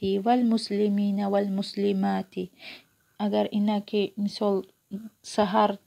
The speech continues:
рӯзои ҷумъа чанд маротиба шумо такрор кунед, инам дарои садақа ҳаст. Садақаи шумо қабул мешавад. Ва бисёртар дар рӯзи саиди ҷумъа сураи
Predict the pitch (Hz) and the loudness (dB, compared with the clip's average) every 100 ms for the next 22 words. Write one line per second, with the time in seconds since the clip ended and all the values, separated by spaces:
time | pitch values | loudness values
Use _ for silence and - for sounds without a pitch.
0 | _ - 196 190 196 185 202 202 196 208 | _ -6 -4 -2 -2 -2 -2 -2 -2 -2
1 | 196 196 190 190 190 202 - 202 202 - | 0 0 -2 -4 -6 -4 -2 0 -2 -4
2 | - - _ _ _ - 190 - 190 - | -20 -20 _ _ _ -6 -4 0 -2 2
3 | 220 240 - 247 262 226 226 226 202 196 | 2 2 2 2 4 2 4 4 2 2
4 | 190 196 202 - 190 180 - 214 220 247 | 2 4 0 -2 -6 -4 -6 -2 0 0
5 | - _ _ _ _ _ _ _ _ - | -2 _ _ _ _ _ _ _ _ -12
6 | 196 202 196 - 208 202 - 202 196 - | -4 -2 -2 0 0 0 -2 0 0 -4
7 | - - _ - 214 196 208 226 226 - | -20 -20 _ -6 -2 0 4 4 4 4
8 | 240 247 269 - _ _ _ _ _ _ | 2 2 2 -2 _ _ _ _ _ _
9 | - - - - - - _ _ _ _ | -20 -20 -20 -20 -20 -20 _ _ _ _
10 | _ _ _ _ _ _ _ 240 240 208 | _ _ _ _ _ _ _ 6 6 6
11 | - 233 220 - 262 240 - - - - | 4 4 4 4 4 4 -2 -14 -18 -12
12 | 220 226 226 226 240 - 226 226 233 208 | -2 2 4 2 -2 0 0 0 0 -2
13 | 226 214 233 233 - 220 220 220 233 | -2 -2 -2 -4 -6 -2 2 4 4